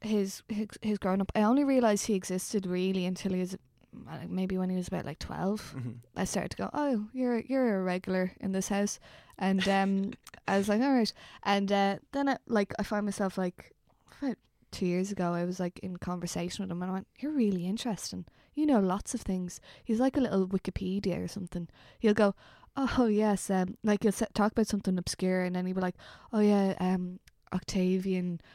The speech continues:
Speaker 1: uh, during that time," and then he'd, like, reel off loads of facts, and you'd be like,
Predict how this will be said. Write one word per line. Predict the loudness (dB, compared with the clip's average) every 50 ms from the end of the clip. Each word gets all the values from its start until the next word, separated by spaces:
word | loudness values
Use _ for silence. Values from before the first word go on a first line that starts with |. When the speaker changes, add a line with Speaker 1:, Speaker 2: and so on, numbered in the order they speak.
| -20 -20 -20 -12 -2 0
Speaker 1:
uh, | 2 2 2 2 0 -2 -6 _
during | -4 -4 -2 -2 -4 -6 -8 -8
that | -8 -8 -10 -10
time," | -8 -6 -6 -6 -4
and | -4 -6
then | -4 -4
he'd, | -4 -4 -2 -2
like, | -2 -4 -4 _ _ _ _ -20 -16 -14
reel | -6 -4 -4 -2 -2 -2
off | -2 -2 -2
loads | -2 -2 -2
of | -4
facts, | -4 -4 -6 -6 -6 -8 -6 -4
and | -4 -2 -2
you'd | -4 -4 -4
be | -6
like, | -6 -6